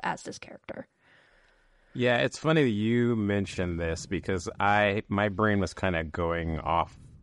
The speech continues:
Speaker 2: in this sequence listening to him speak too. I had a little bit of a different observation though. <laughs>
Speaker 1: What?
Speaker 2: Um, it wasn't, it's not a bad thing, but, like, it, when he gives these, uh, sort of, like, impassioned,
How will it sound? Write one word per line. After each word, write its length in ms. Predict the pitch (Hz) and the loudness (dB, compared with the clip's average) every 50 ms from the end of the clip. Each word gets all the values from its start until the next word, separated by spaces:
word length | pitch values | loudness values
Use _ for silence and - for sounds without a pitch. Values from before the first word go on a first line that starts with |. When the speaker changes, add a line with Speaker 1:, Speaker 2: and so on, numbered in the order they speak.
| - - | -8 -6
Speaker 2:
in 280 | 92 87 82 82 80 80 | -4 -2 -2 -2 -2 -2
this 140 | 82 78 - | -2 -4 -4
sequence 480 | - - - 92 78 - 85 78 73 | -8 -6 -6 -6 -4 -4 -4 -6 -4
listening 380 | 78 85 82 - - 85 80 78 | -4 -4 -4 -4 -4 -4 -4 -4
to 100 | - 87 85 | -2 -2 -2
him 160 | 82 80 78 | -2 -2 -4
speak 340 | - - - 82 76 - - | -6 -4 -4 -4 -4 -6 -10
too. 460 | - - 110 101 95 87 82 80 - - - - - - - - | -4 -2 0 2 2 0 -2 -4 -6 -12 -18 -20 -20 -20 -8 0
I 80 | 95 101 | 2 4
had 100 | 107 107 | 4 4
a 60 | 98 | 4
little 220 | 98 101 90 90 | 2 0 -2 0
bit 160 | 76 95 85 | -2 -2 -2
of 120 | 85 78 82 | -2 -2 -2
a 60 | 85 | -4
different 400 | 78 - 87 - - 90 85 78 | -2 -2 -4 -2 -2 -2 -2 0
observation 760 | 78 80 73 87 82 85 76 82 78 78 - - - 95 92 104 | -2 -2 -2 -2 -4 -4 -2 -2 -2 -2 -2 -2 -2 -2 0 0
though. 260 | 101 95 107 98 - - - - - - - - _ - _ - | 0 -2 -2 -4 -6 -10 -18 -20 -20 -20 -20 -20 _ -20 _ -10
<laughs> 80 | 127 - - _ - - - - | -10 -10 -10 _ -20 -20 -14 -8
Speaker 1:
What? 340 | 262 240 233 240 233 190 180 | -4 0 2 4 4 4 4
Speaker 2:
Um, 320 | 185 180 - - 85 - - | 4 2 0 -2 -4 -6 -4
it 80 | 104 107 | 0 2
wasn't, 260 | 123 120 101 104 - | 2 2 2 0 -4
it's 100 | - - | -2 0
not 180 | 113 117 110 - | 0 0 0 0
a 40 | 73 | -2
bad 260 | 87 80 80 78 - | -2 -2 -2 -4 -6
thing, 240 | 82 82 90 98 - | -10 -12 -12 -8 0
but, 200 | - 113 107 - 110 | 2 2 2 4 4
like, 300 | 107 98 98 - - - | 2 2 2 0 -2 -8
it, 260 | - - 107 104 98 85 | -6 -4 -2 -2 0 0
when 160 | 107 110 104 | 0 0 0
he 160 | 95 120 117 | 0 0 -2
gives 400 | 95 131 135 143 151 156 147 139 | 2 4 4 4 6 4 2 -2
these, 460 | 123 113 123 120 117 117 113 101 - | -2 0 2 2 4 2 2 0 0
uh, 320 | 110 101 95 92 92 104 92 | 0 0 2 2 2 0 0
sort 180 | - - 98 | 0 -2 0
of, 60 | 92 92 | 0 0
like, 160 | 90 85 - | 0 -2 -2
impassioned, 1160 | - 98 92 87 - - - 101 98 101 - - - 101 95 90 92 90 90 90 87 87 85 | -4 -4 -4 -4 -6 -2 2 4 4 4 2 0 -4 -4 -4 -2 -2 -2 -2 -2 -2 -4 -4